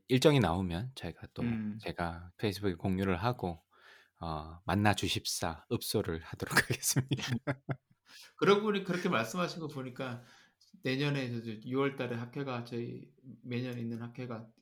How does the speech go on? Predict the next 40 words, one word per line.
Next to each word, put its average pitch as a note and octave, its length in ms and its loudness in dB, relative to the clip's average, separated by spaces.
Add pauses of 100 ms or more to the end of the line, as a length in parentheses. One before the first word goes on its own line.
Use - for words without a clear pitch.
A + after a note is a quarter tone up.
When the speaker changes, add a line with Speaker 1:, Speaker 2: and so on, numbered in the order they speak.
(120)
Speaker 2:
필라델피아에서 F3+ 680 0
있네요. F#2+ 340 -8 (160)
예. G2 40 -14 (240)
Speaker 1:
음, E3 640 2 (240)
그러면 D3 260 4
Speaker 2:
음. A2 60 2
Speaker 1:
제가 A#2 240 0
또 G2 200 2
올라가야죠. F2+ 520 2
차로 G#2 260 -2
Speaker 2:
<laughs> F#2 140 -4
Speaker 1:
두 - 20 -4
시간 F#2+ 300 -2
반밖에 F2 380 -2
안 E2 80 -2
Speaker 2:
예. - 40 0
Speaker 1:
걸리니까. E2 600 -6 (300)
Speaker 2:
지난 D3 400 4
몇 A#2+ 140 2
년간 C3+ 560 0
계속, A2 360 -4
이 C#3 100 2
년간 D3 500 0
계속 B2 280 -4
온라인으로만 B2+ 580 -2
하다가, A#2+ 480 -6 (100)
예, A#2+ 40 -14
일단 A2+ 200 -12 (120)
Speaker 1:
음. G2+ 380 0
Speaker 2:
내년은 C3 520 0 (460)
한다 D#3 540 -2
이렇게 A#2+ 440 -10
올려와가지고, A#2 840 -8 (180)
예, G#2+ 40 -14
Speaker 1:
음. A2+ 200 -14 (140)
Speaker 2:
필라델피아로 C#3+ 600 0
정연을 A2 340 -8
다시 A#2 280 -2
해놨더라고요. A#2 560 -10
그래서, A#2+ 260 -16